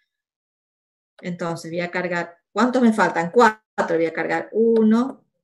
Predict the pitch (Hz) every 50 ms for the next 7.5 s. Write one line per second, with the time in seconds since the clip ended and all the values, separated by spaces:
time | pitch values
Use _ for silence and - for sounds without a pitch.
0 | - - _ _ _ _ _ _ _ _ _ _ _ _ _ _ - 165 160 165
1 | 165 165 165 165 165 170 175 185 208 240 240 - - - _ _ _ _ _ _
2 | _ _ _ _ _ _ _ _ _ _ _ _ _ _ _ _ _ - - _
3 | _ _ _ _ _ _ _ - 240 226 226 220 214 208 214 233 277 285 - -
4 | - - _ _ _ _ _ _ _ _ _ _ _ _ _ _ _ _ _ _
5 | _ _ - _ _ - 262 277 277 - 285 277 285 277 - 415 453 453 440 415
6 | 403 392 370 359 381 370 339 285 233 220 220 233 240 240 208 180 170 156 - -
7 | - - - - 320 392 427 415 -